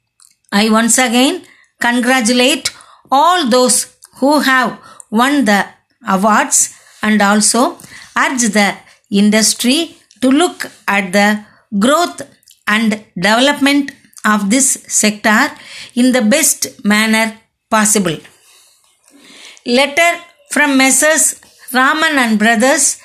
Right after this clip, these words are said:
Chennai, to Messrs. Shiva and Company,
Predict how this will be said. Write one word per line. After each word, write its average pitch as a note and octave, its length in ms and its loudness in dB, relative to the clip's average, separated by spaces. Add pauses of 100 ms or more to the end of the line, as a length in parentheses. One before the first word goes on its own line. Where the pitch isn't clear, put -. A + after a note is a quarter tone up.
(300)
Chennai, C4+ 560 0 (320)
to C#4 140 2
Messrs. C4 640 0 (340)
Shiva E4+ 800 0 (100)
and A3+ 260 -2
Company, B3+ 640 0